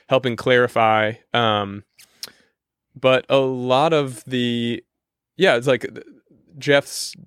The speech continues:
depth of writing is something that I've loved since we first met. And some of the first demos he showed me, it was like,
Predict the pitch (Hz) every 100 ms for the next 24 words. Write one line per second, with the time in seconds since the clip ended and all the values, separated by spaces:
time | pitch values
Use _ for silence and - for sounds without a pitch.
0 | _ - 127 - - 127 120 120 117 107
1 | 104 - 117 123 110 107 107 101 - 110
2 | 104 101 113 110 104 110 - 110 - 104
3 | 101 - - 127 113 - 110 107 - 107
4 | 104 107 101 117 110 - 110 107 104 110
5 | 104 104 104 101 101 95 107 104 98 -